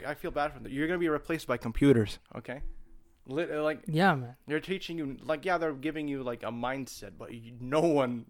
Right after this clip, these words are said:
Speaker 1: n-, no way you wanted to become an engineer. And I'm gonna become an engineer.
Speaker 2: Yeah,
Speaker 1: That's
Speaker 2: who the
Speaker 1: not
Speaker 2: fuck,
Speaker 1: a dream
Speaker 2: when
Speaker 1: job.
Speaker 2: they're little,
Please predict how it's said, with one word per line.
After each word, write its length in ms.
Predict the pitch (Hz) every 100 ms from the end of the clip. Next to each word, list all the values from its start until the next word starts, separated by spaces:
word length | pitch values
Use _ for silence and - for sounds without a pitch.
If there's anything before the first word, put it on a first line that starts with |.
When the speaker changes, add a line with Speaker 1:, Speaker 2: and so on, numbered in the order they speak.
| _
Speaker 1:
n-, 380 | 127 143 120 143
no 180 | 165 170
way 260 | 143 147 131
you 180 | 110
wanted 220 | 120 123 117
to 60 |
become 260 | 113 117 117
an 80 | 120
engineer. 440 | 120 117 120 110
And 100 | 117
I'm 120 | 165 220
gonna 160 | 180
become 300 | 151 151 156
an 80 | 151
engineer. 300 | 156 143 247
Speaker 2:
Yeah, 40 | 214
Speaker 1:
That's 100 | 220
Speaker 2:
who 60 | 269
the 0 |
Speaker 1:
not 160 | - 165
Speaker 2:
fuck, 180 | 220 240
Speaker 1:
a 20 |
dream 180 | 165 190
Speaker 2:
when 120 | 202
Speaker 1:
job. 80 | 208
Speaker 2:
they're 180 | 214 196
little, 540 | 175 180 185 190 214